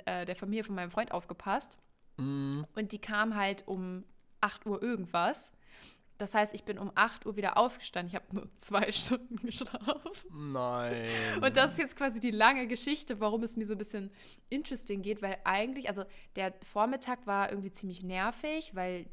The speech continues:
Speaker 1: der Hund halt übel genervt hat und ich nicht weiter schlafen konnte
Speaker 2: <laughs>
Speaker 1: und, äh,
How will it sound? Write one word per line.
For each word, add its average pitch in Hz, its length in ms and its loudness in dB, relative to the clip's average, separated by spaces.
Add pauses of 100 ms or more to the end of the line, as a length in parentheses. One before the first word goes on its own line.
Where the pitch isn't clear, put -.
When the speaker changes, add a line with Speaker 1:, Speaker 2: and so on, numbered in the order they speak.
(260)
Speaker 1:
der 180 120 -2
Hund 240 220 -2
halt 233 160 -2
übel 233 180 -4
genervt 226 400 -2
hat 240 160 0
und 190 100 -6
ich 190 100 -6
nicht - 280 -8
weiter 202 240 0
schlafen 233 340 0
konnte 269 500 -4
Speaker 2:
<laughs> - 60 -12
Speaker 1:
und, 180 760 -2
äh, 190 420 -2